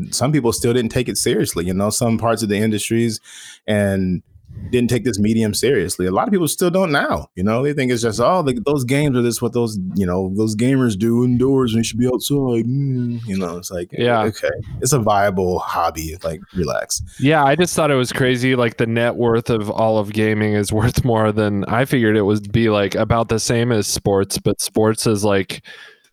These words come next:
Speaker 2: uh,
Speaker 1: Mm-hmm.
Speaker 2: maybe a fifteenth of it. <laughs> It's, it's nuts.
Speaker 1: Right.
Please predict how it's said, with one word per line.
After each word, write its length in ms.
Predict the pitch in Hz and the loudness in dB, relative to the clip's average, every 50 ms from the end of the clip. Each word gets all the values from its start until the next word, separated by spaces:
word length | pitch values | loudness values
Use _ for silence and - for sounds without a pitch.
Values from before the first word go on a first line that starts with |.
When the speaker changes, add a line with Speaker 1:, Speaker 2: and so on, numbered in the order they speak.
| _ - | _ -2
Speaker 2:
uh, 40 | 87 | 0
Speaker 1:
Mm-hmm. 360 | 85 - - 82 80 82 - | 2 2 0 0 -2 -2 0
Speaker 2:
maybe 280 | 135 127 120 117 123 113 | 0 2 2 4 2 2
a 80 | 104 | 0
fifteenth 560 | - - 120 110 - - - 117 113 107 - | 0 0 -2 -2 0 0 0 0 0 0 0
of 140 | 110 104 98 | 0 0 2
it. 200 | 110 110 110 110 - | 0 0 0 0 0
<laughs> 120 | - - | 2 2
It's, 320 | 160 139 117 - - - - | 2 2 0 -2 -6 -4 -2
it's 220 | - 110 - - | -2 -2 -2 -2
nuts. 260 | 113 104 98 98 - - | -2 0 0 0 0 2
Speaker 1:
Right. 360 | 85 90 90 87 80 78 80 | 2 2 2 2 0 -2 -4